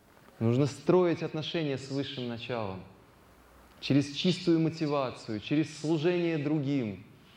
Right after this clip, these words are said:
Вот через это все. Потому что богатство. А, итак, большое богатство. Вот что мы видим. Вторая ситуация.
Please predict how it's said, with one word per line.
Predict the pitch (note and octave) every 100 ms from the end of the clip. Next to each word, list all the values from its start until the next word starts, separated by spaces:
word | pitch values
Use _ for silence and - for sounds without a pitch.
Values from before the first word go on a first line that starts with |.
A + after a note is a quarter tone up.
| - -
Вот | - A2+
через | D3 C#3+
это | C#3+ C3
все. | A2 - G#2 F#2+ - - - - -
Потому | - -
что | -
богатство. | G#2 G#2+ B2+ G#2+ G#2 F#2+ G2+ - - - - - - - - - - - - - - - - - - -
А, | A#2 A2+ G#2+ G#2+ - - - - -
итак, | C#3+ F3+ D3+ C3
большое | C#3+ D#3+ - D#3+ B2+
богатство. | A2 G#2 G2+ G2 - G2 G2 A#2
Вот | A2+ D3 - -
что | - -
мы | A#2
видим. | A#2 A2 F#2+ F2+ F2+ - - - - A#2
Вторая | A2 G2+
ситуация. | G#2 - A2 A2 -